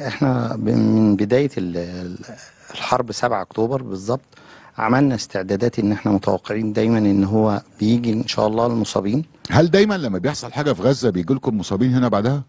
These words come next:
Speaker 1: آه، كل الحروب اللي فاتت الحمد لله على طول مصر الحمد لله بتحتضن كل المصابين. وب-، بس ال-، ال-، الحرب دي كان ليها ظروف خاصة، آه، إن هي أشمل وأوسع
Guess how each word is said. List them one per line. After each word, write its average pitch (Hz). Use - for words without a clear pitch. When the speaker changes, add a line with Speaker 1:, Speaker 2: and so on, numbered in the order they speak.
Speaker 1:
آه، 147
كل 196
الحروب 135
اللي 104
فاتت 120
الحمد 110
لله 117
على 107
طول 127
مصر 117
الحمد 104
لله 107
بتحتضن 139
كل 139
المصابين. 107
وب-، 120
بس 127
ال-، 117
ال-، 117
الحرب 127
دي 117
كان -
ليها 110
ظروف 107
خاصة، 151
آه، 110
إن 101
هي 113
أشمل 117
وأوسع 113